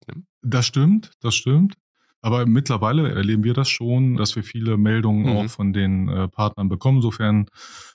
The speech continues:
Speaker 2: sie leider einen Vorfall halt hatten. Ähm, also da gibt's, äh, schon mittlerweile entsprechende, äh, Formate, mit denen wir dann halt, oder Meldungen, mit denen wir dann umgehen. Auf der anderen Seite werden sie durch nis zwei natürlich auch am Ende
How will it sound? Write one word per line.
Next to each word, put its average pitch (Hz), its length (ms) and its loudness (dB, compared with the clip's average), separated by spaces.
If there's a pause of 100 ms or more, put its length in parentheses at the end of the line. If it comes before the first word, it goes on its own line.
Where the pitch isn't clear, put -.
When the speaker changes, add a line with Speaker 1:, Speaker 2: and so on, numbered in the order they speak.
Speaker 2:
sie 107 100 -4
leider 107 320 0
einen 98 160 0
Vorfall 104 400 -2
halt 98 220 -2
hatten. 147 380 0
Ähm, 104 460 2
also 98 200 -2
da 98 40 0
gibt's, 107 280 -2
äh, 101 240 -6
schon 110 340 -2 (800)
mittlerweile 117 340 0
entsprechende, 101 800 0
äh, 95 40 -2
Formate, 107 420 0
mit 101 160 -2
denen 104 140 0
wir 98 160 2
dann 95 360 0
halt, 95 240 -2
oder 90 160 -2
Meldungen, 98 300 2
mit 95 140 -2
denen 95 160 0
wir 95 80 2
dann 90 160 2
umgehen. 139 500 2
Auf - 120 -2
der 104 100 -2
anderen 104 240 2
Seite 110 260 -2
werden 101 160 2
sie 98 140 -2
durch 95 180 -4
nis 101 220 -4
zwei 95 320 0
natürlich 107 640 -2
auch 90 220 -6
am 98 240 -2
Ende 92 580 -2